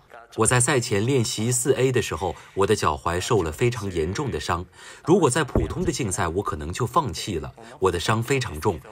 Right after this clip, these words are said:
脚踝非常疼。之后我也打了封闭。但是在赛前热身的时候，我就决定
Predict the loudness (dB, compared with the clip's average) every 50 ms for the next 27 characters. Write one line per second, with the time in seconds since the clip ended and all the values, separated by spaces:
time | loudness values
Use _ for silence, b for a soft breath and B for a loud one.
0 | -20 -10 -2 0 0 2 2 0 0 0 0 2 0 0 0 0 -4 -8 -8 -8
1 | -8 -8 -8 -10 -12 -14 B B B B B 2 2 2 4 4 4 4 6 4
2 | 4 2 2 -2 -2 -4 -2 0 0 0 2 0 -2 -2 -4 -6 -16 B B B
3 | B B B B 0 2 2 2 2 2 2 4 4 2 4 4 2 2 4 4
4 | 4 4 4 0 -2 -2 -2 -2 -2 -2 0 0 0 -2 -2 -4 -4 -4 -4 -2
5 | -2 -2 -2 -4